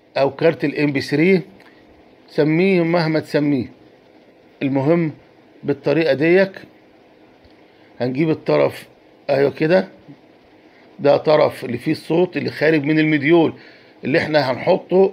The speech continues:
في الدايرة دي عشان تكبره وتخرجه للسماعة. طبعًا لازم نوصل طرف ارضي اهو، وطرف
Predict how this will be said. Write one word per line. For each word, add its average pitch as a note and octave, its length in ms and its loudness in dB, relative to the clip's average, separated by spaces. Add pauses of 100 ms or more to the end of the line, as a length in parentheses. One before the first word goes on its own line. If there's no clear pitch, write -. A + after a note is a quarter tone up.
(120)
في - 120 -8
الدايرة D#3+ 360 2
دي E3 160 2
عشان C#3+ 360 -2
تكبره D#3 760 -2 (800)
وتخرجه D3 760 2
للسماعة. C3 640 -2 (1700)
طبعًا C#3 480 2 (280)
لازم C3+ 460 -4
نوصل C3 540 -2 (140)
طرف C#3+ 320 0
ارضي D#3+ 380 0 (1040)
اهو، B2+ 300 -2 (2000)
وطرف C#3 680 0